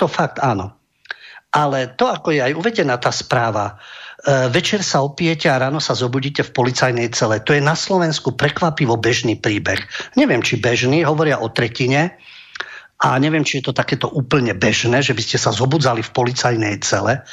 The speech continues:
Tisíce Slovákov ročne sa dopustia trestného činu pod vplyvom alkoholu.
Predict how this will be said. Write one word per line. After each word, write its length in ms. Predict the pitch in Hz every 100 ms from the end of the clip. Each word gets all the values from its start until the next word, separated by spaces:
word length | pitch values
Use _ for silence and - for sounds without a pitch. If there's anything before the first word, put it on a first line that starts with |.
| - - - -
Tisíce 400 | 190 - 160 156
Slovákov 640 | - 147 147 147 139 127
ročne 240 | 135 -
sa 160 | 127 123
dopustia 560 | 131 127 135 - 117 113
trestného 480 | 117 - 156 110
činu 240 | - 127 123
pod 240 | 117 107
vplyvom 320 | - 117 120
alkoholu. 560 | 101 98 - 98 92